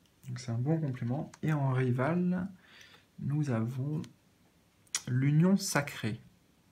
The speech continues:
Ah, l'union sacrée. Bon, bah là, hein, on retrouve un petit peu cette carte du soleil qui était dans les pardons, les choses à travailler pour vous.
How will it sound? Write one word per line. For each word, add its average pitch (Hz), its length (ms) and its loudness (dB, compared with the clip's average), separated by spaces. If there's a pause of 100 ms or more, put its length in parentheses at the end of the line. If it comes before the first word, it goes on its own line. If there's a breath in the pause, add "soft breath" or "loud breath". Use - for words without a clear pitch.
(2250 loud breath)
Ah, 156 420 6
l'union 151 340 4
sacrée. 127 640 0
Bon, 135 200 2
bah 120 100 6
là, 139 260 4
hein, 135 220 2 (180)
on 131 140 2
retrouve 135 500 2
un 120 160 6
petit 123 200 -2
peu 151 160 0
cette 127 200 -2
carte 135 200 0
du 127 160 -4
soleil 123 480 0 (160)
qui - 140 0
était 127 180 0
dans 120 100 4
les 120 100 6
pardons, 123 520 0
les 127 80 2
choses 127 240 -2
à 120 80 2
travailler 127 420 -2
pour 120 200 -4
vous. 127 180 -4